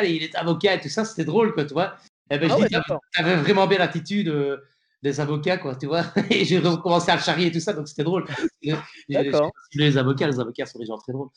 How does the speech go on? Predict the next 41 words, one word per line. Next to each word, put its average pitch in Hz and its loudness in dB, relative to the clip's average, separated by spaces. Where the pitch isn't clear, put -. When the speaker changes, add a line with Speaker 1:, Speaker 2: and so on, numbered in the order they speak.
Speaker 1:
Enfin, - -2
voilà, 175 6
Speaker 2:
Ouais, 226 8
Speaker 1:
donc 294 6
c'était 233 -8
Speaker 2:
non, 175 6
Speaker 1:
un 175 6
truc, 208 4
Speaker 2:
mais 190 6
Speaker 1:
euh, 185 6
assez 202 2
négatif. 220 4
Et, 202 6
Speaker 2:
Ah 202 8
ouais. - 2
Speaker 1:
euh, 240 -4
<clears throat> - -6
aussi, 240 4
un 240 6
autre 226 2
truc 226 0
négatif 208 2
qui 208 -2
m'est 190 2
arrivé 185 4
en, 165 4
en 170 2
spectacle, 180 0
c'est, 175 2
euh, 156 4
enfin, 160 -6
c'était 170 0
négatif, 180 2
même 160 -2
si 151 -10
la 151 -2
personne 156 -8
l'a 135 -6
pris - -10
avec - -10
humour. 202 -4